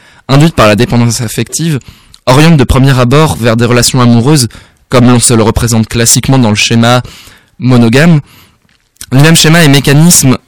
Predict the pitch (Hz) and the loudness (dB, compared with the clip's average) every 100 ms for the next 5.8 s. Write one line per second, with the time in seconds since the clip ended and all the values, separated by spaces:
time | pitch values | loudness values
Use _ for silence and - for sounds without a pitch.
0 | _ 135 143 156 143 151 151 139 147 135 | _ -2 0 0 0 -2 -4 -4 -2 0
1 | 151 135 113 120 117 - 139 123 131 127 | 2 2 2 0 0 -2 -2 2 2 2
2 | 139 113 120 117 107 95 82 64 _ _ | 0 0 0 0 0 0 -4 -10 _ _
3 | _ _ _ _ _ - 123 160 170 - | _ _ _ _ _ -2 0 2 0 -4
4 | _ _ 127 135 135 - 151 139 117 127 | _ _ -4 0 0 0 2 2 0 0
5 | 147 139 - - 120 - 151 131 | 2 2 0 -2 -4 -2 -2 -4